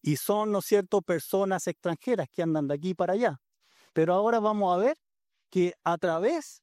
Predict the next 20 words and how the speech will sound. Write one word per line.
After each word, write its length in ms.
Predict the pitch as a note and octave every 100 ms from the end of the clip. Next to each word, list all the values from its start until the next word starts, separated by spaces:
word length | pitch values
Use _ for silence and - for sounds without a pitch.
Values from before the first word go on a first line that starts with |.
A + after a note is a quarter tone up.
| _ _
de 200 | D3 E3
la 180 | F3 D3+
salida 540 | - D#3 D#3+ G#3 D#4 C#4
del 160 | F#3+
pueblo 360 | - A3+ A3 G3+
de 80 | F#3+
Israel, 460 | C#3 D3+ A#3+ E4+ - _ _ _ _ _
eh, 300 | D#3+ D#3+ E3 D#3
Dios 480 | G#3 D#4 E4 - _ -
da 220 | D3+ F3+
leyes 460 | D#3+ D4+ D4 G#3
al 120 | E3+ C#3
pueblo, 380 | E3 D3+ C#3 - _ -
al 120 | D3
pueblo 280 | E3+ D3+ C#3+
de 80 |
Israel 440 | C#3 C3 D3+ A#3 C4 _ _
para 200 | - D#3+
los 220 | D3+ C#3+ D#3
extranjeros. 720 | - C#3 B2+ B2 A2 -